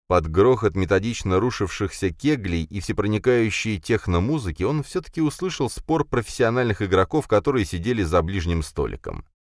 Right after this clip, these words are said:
Профи спорили на такие узкоспортивные темы с использованием английских терминов, что Антон почти ничего не понял,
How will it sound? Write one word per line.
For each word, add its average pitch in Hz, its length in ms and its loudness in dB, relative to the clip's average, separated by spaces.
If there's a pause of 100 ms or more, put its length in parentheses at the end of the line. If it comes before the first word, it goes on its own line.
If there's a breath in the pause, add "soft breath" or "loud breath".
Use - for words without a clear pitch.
(180)
Профи 110 340 4
спорили 104 500 0
на 85 120 0
такие 92 380 0
узкоспортивные 90 880 -2
темы 131 340 0
с - 100 -4
использованием 110 720 0
английских 104 600 -2
терминов, 139 440 2
что - 240 2
Антон 139 320 2
почти 127 440 -2
ничего 113 400 0
не 101 140 0
понял, 65 520 -4